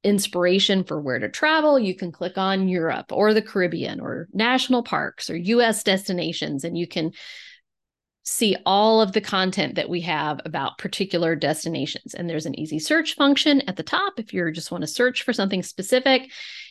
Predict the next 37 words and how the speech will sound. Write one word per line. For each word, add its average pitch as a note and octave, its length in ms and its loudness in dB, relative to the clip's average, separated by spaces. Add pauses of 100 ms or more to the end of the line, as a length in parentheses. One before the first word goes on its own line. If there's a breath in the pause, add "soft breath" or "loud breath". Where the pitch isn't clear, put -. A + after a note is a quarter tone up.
(140)
It's G3+ 200 0
really A3 440 4
phenomenal. G3+ 720 0 (320 loud breath)
Um, F#3 400 2 (100)
if F3+ 160 -8
you F#3 120 -2
wanna F3 180 2
check F#3+ 320 -2
that A3+ 160 2
out E3 300 0
and F3+ 100 -6
get E3+ 160 -2
some E3 480 -2 (480)
free D4 300 2
travel A3+ 380 2
tips F#3+ 360 -2
and F3 180 0
travel E3+ 400 -4
inspiration D#3+ 960 -2
over F3+ 260 2
there. C#3+ 380 0 (640 loud breath)
And G#3+ 420 4 (380)
lastly, E4 720 0
are G#3+ 120 2
you A#3 320 0
on C4+ 220 0
our E4 180 0
email D#4 420 -2
list A3 440 -2
to A#3+ 100 -8
get A3+ 320 0 (720)
travel C4 440 2
inspiration A3 760 0
direct G3 400 -2
to G3+ 100 -8
your G3 160 -2
inbox? - 640 -2